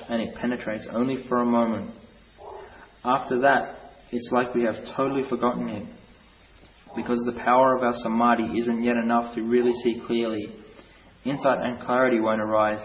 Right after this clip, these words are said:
and the panya arising from our vipassana will be hazy and clouded. This momentary clarity and insight we had is still a level of panya, but it has only come about through our hearing the teachings and pondering over them.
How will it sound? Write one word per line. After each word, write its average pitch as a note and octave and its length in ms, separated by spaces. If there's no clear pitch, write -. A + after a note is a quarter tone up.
and A#2 180
the A2 60
panya A#2 640
arising A2+ 420
from A2 160
our A2 220
vipassana A2 580
will G2+ 120
be G#2 100
hazy A#2 500
and A2+ 100
clouded. G#2+ 520
This B2 160
momentary C3+ 540
clarity B2 560
and A2 180
insight A#2+ 380
we G#2+ 220
had G#2+ 220
is G2 220
still A#2+ 220
a A#2 40
level A#2 280
of A#2 140
panya, G#2+ 560
but A#2 140
it A2+ 100
has A2+ 180
only B2+ 240
come B2+ 180
about A#2 400
through A2+ 180
our A2 100
hearing B2 420
the A#2+ 60
teachings A#2 560
and G#2+ 140
pondering A#2+ 480
over G#2 220
them. G2 340